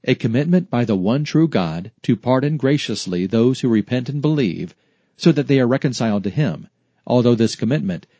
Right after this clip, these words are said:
does not eliminate all consequences. General human forgiveness, a commitment by the offended to pardon graciously the repentant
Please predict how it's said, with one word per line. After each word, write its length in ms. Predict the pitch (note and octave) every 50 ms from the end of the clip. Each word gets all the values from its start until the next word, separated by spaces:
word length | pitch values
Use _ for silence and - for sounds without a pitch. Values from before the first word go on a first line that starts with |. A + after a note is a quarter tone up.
| _ _
does 140 | C3 A2+ F#2+
not 160 | A#2+ A#2+ A2+
eliminate 460 | G#2+ G#2+ B2+ C#3 B2 G2 F2 F2 E2+
all 160 | F#2+ F#2+ F#2+
consequences. 880 | - - B2 B2+ C3 - - - A2+ G2+ E2+ - - E2 - - - - _ _ _ _ _ _ _ _ _ _ _ _
General 460 | A2+ G2+ B2 A#2+ A#2 A#2+ A#2 A2 A2
human 320 | G2+ - F#3 F#3 E3+ C#3+ G#2+
forgiveness, 680 | - A#2 A2 A#2+ A2+ F#2+ F#2+ F2 D2+ - - - - _ _ _ _ _ _ _ _ _
a 80 | - B2
commitment 600 | - - A#2+ C3 F3 - G#3+ A3 - - - - _ -
by 160 | A#2+ B2+ C#3+
the 200 | C3+ D#3 D3+ D#3
offended 480 | D3 - - A#2 E2 D2 - - - _ _ _ _ _ _
to 140 | - - A2
pardon 400 | - - A#2+ C3 C#3 D3+ D3+ D#3
graciously 600 | C3+ C3+ C3+ C3+ - - G2+ - - F#2 F#2+ G2
the 140 | G2 G#2 G2+
repentant 580 | F#2+ G2 G2 - C#3 C#3 A#2 - E2 - -